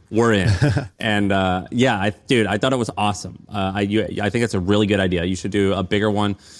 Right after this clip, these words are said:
Speaker 1: That bigger one, the bigger one will be freaking exhausting, but, uh, it'd be fun.
Speaker 2: Yeah, totally. I hate events, but the fact that I still wanna do this,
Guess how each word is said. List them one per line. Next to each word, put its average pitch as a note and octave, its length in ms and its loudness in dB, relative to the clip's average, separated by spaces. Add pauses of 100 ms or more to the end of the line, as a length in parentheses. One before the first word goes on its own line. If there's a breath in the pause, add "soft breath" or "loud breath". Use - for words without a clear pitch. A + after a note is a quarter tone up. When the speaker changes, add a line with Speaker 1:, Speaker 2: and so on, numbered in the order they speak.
(220 loud breath)
Speaker 1:
That C3 360 -2
bigger D3 220 2
one, F3 240 0
the B2+ 80 -2
bigger G#3 220 2
one F#3+ 100 2
will C#3 100 2
be G#2 220 2
freaking - 440 -4
exhausting, F2+ 720 -2
but, F#2+ 320 -2
uh, F2 320 -2
it'd G#2+ 140 0
be G2 80 0
fun. E2+ 300 -4 (1080)
Speaker 2:
Yeah, A#2 220 -2
totally. F#2+ 340 0
I D3 240 2
hate D#3+ 300 0
events, B2 360 -4
but - 140 -8
the A2+ 80 -4
fact C3+ 220 -2
that C3 60 -2
I - 20 -2
still C3 240 -2
wanna C3 180 0
do A2+ 140 0
this, B2 180 0